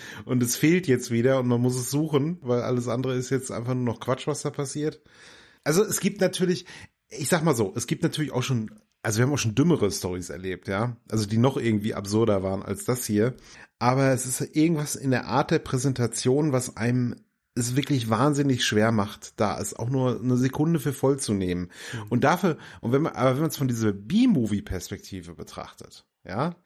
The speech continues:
Speaker 1: da reicht's mir dann nicht. Da müsste dann noch mehr passieren, was absurd ist.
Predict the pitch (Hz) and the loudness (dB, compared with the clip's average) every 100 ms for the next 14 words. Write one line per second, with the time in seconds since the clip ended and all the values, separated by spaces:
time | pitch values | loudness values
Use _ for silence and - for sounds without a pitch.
0 | _ 127 120 165 170 - 120 101 98 90 | _ -2 2 2 0 -2 0 2 0 -2
1 | 92 - - - 117 156 - 143 135 123 | -6 -8 -8 0 2 2 2 2 2 2
2 | 139 147 - 123 - 127 107 92 90 - | 4 2 2 -2 0 2 2 0 -6 -8
3 | - 104 104 104 - 90 - - | -10 0 2 2 -2 -4 -4 -6